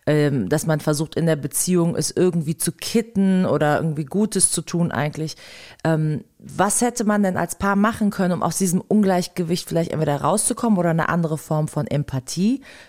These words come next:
zu zeigen, ohne dass der andere sich jetzt so gefühlt, als ob man nur so ein tröstendes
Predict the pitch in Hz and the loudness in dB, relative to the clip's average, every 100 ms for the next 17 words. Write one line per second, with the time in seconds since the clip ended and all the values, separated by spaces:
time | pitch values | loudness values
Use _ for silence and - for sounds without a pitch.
0 | - - 240 226 - 202 214 220 - 196 | -10 -4 -2 0 0 2 2 2 2 2
1 | 196 185 175 175 165 185 175 165 160 170 | 4 2 0 0 0 0 0 -2 -4 -4
2 | 170 156 - - 175 160 - - 160 160 | -4 -6 -6 -4 0 0 -2 -2 0 2
3 | 151 156 151 - 165 - 165 151 151 | 0 0 -2 -2 -2 0 -2 -2 -2